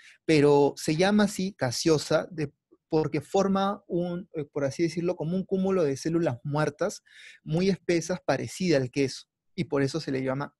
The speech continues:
gaseosa de por sí. Ahora, esta es muy característica de la tuberculosis. Se suele ver llamativamente siempre en esta,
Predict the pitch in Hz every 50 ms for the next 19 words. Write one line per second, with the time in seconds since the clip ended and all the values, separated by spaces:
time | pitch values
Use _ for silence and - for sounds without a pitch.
0 | _ _ - 107 107 - 151 143 127 - - 127 127 - - 180 180 - 214 160
1 | - _ _ _ _ - - - - - - _ - - 151 143 123 120 _ _
2 | _ - - _ _ _ _ - 196 214 208 208 - 226 208 196 196 202 233 247
3 | 240 240 214 190 170 147 - - 131 135 147 139 - - - 156 - 165 170 175
4 | - 147 143 127 127 123 - 135 123 123 127 120 127 131 143 135 120 - 127 135
5 | - - - _ _ _ - - 131 - - 185 190 185 175 175 165 165 160 170
6 | 160 156 139 123 127 127 - 170 170 160 156 156 156 151 143 147 139 - 151 139
7 | 131 135 131 131 139 143 139 - - 156 -